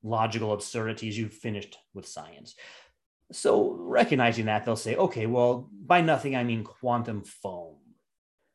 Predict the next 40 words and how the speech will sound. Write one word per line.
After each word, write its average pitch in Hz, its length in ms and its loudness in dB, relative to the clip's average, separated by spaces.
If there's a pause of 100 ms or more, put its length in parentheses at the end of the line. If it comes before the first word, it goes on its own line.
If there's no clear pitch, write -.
(120)
Well, 247 140 0
that's 208 200 2
not 101 240 -4
nothing 87 320 -10
anymore. 90 280 -10
That's 123 180 0
a 113 40 -6
material 110 380 -4
thing. 107 220 -6
It 123 100 -6
takes 123 240 -2
up 120 120 -2
space. - 500 -8
It 120 140 -4
has 117 220 -4
extension 98 520 -10
in 95 100 -12
space. - 520 -16 (500)
Or 160 120 8
they'll 151 100 8
say 139 160 0
a 117 80 2
singularity 95 1080 -4
that 135 180 0
existed. 123 560 -2 (240)
These 170 260 2
two 160 160 2
things 135 300 -2
existed 117 580 0
from 117 220 -4
eternity. 113 640 -6
And 110 120 -4
then 110 100 -4
at 113 160 -6
some 170 280 0
point, 113 340 -2
an 113 120 -8
uncaused 127 560 -2
event 110 260 -4
happened 104 440 -8